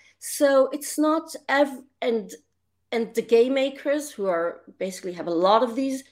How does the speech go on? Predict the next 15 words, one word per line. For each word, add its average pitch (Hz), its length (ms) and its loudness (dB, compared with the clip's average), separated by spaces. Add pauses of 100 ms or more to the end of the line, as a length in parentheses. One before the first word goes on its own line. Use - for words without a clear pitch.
(120)
tools, 294 300 2 (400)
I 226 60 4
mean, 240 260 8
they 277 460 4 (100)
actually 240 600 0
argued 254 500 4
when 190 140 -2
they 196 80 -2
were 190 140 0
blamed, 247 480 0
they 202 120 0
argued 226 500 0
that, 190 240 -2
you 214 80 -2
know, 220 240 4